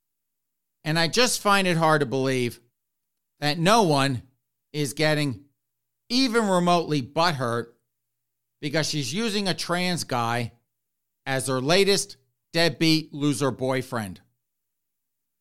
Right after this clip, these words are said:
Maybe because it's her and she's a gay superhero,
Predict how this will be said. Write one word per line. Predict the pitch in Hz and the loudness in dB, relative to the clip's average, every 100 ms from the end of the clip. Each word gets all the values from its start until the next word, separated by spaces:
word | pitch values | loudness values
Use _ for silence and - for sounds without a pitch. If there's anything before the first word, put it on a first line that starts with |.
| _ _ _ - | _ _ _ -2
Maybe | 247 247 240 | 0 0 -2
because | 202 175 175 151 | -2 0 0 0
it's | 156 | -6
her | 156 147 143 123 - _ _ _ _ _ - | -2 0 0 -4 -12 _ _ _ _ _ -10
and | 135 | -6
she's | - 151 123 | -4 -4 -4
a | |
gay | 101 - 160 175 | -6 -2 0 0
superhero, | 170 - 160 156 131 120 113 110 110 123 | 0 -2 -2 -2 -2 -2 -4 -4 -6 -8